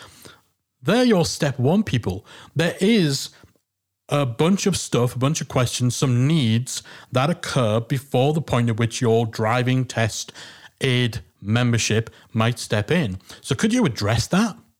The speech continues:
Either with your existing membership, so you expand the scope of who you're targeting in your audience to appeal to those early stage drivers and get them from a point of knowing literally nothing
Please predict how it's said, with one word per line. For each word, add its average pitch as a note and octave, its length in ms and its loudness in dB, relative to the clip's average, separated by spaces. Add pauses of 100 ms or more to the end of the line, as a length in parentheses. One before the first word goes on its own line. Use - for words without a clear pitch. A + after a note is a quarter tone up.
(560)
Either F#3+ 520 0 (240)
with D3+ 140 -2
your F3 180 2
existing D3+ 460 0
membership, B2 400 0
so - 120 -4
you D#3+ 180 0
expand C#3+ 680 -2
the C#3 60 -2
scope C3 540 0 (520)
of C3 280 0
who C#3+ 180 0
you're C3+ 240 2
targeting B2 520 0
in A#2+ 60 4
your A#2 220 4
audience C#3+ 480 2 (460)
to D#3 560 0
appeal F#3 500 0
to - 120 -4
those D3 280 -2 (160)
early F#3+ 320 4
stage C3 400 -2
drivers G#2+ 640 0 (520)
and D#3 340 0
get D#3+ 220 -2
them F#3 120 4
from D#3+ 140 0
a D3 80 0
point C3+ 260 -2
of A#2 60 2
knowing B2+ 280 2
literally C3 520 0
nothing A2+ 640 0